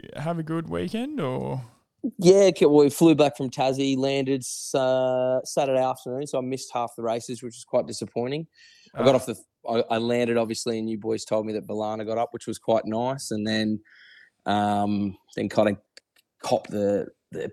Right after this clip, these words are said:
Speaker 2: Brisbane heat compared to what we'd copped in Tassie, and then got myself ready for, for work on Sunday, and then back at it. So, it's, yeah, it's been,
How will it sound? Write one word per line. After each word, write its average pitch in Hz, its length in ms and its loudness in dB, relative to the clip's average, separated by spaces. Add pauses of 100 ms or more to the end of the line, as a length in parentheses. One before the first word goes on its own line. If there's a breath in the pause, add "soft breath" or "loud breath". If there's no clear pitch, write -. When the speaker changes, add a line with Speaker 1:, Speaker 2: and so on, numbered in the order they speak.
(120)
Speaker 2:
Brisbane 110 400 2
heat 113 460 4
compared 104 320 0
to 104 80 -2
what 107 80 2
we'd 101 340 0
copped - 260 -8
in 107 100 0
Tassie, 104 400 4
and 104 120 4
then 107 260 2 (560 loud breath)
got - 160 6
myself 117 380 4
ready 123 220 6
for, 113 460 2
for 110 100 -4
work 117 300 2 (240 soft breath)
on 110 140 -4
Sunday, 120 500 0
and 113 120 -4
then 110 440 -6
back - 200 -8
at 107 140 -2
it. 120 140 -2 (320)
So, - 260 -2
it's, 104 180 2
yeah, 117 100 2
it's 104 100 -6
been, 131 300 4